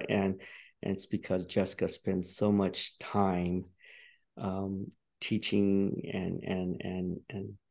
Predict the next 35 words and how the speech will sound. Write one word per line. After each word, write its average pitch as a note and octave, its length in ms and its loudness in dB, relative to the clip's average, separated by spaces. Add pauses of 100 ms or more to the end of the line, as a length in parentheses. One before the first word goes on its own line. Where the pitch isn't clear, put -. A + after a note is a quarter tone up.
(260)
teaching G#2 340 2
Alora F#2+ 440 6
and, F#2+ 360 0 (180)
and, G2+ 260 -10
um, F#2+ 280 -12 (500)
and G2+ 400 -2 (100)
showing A2 420 2
love G#2 240 4
to - 120 0
her. G2+ 160 8
And, G2 180 2
and, - 260 0 (100)
you G#2 140 -2
know, F2+ 200 -2
that's, A2+ 360 0 (400)
yeah. G#2+ 240 0 (180)
So, G#2 520 4 (600)
um, G2+ 520 2
we've G#2 180 0
got, G#2+ 300 8
I've G#2+ 140 2
got G#2+ 140 8
a G2+ 40 6
great G2+ 280 4
wife G#2+ 260 6
and G2+ 120 2
great G2+ 180 4
kid. G#2 340 2 (680)
So, C#3 420 4 (200)
um, A#2 460 2
and G#2+ 100 6
now, A2 440 6
uh, G2+ 380 2
a - 60 -2
team A2 480 4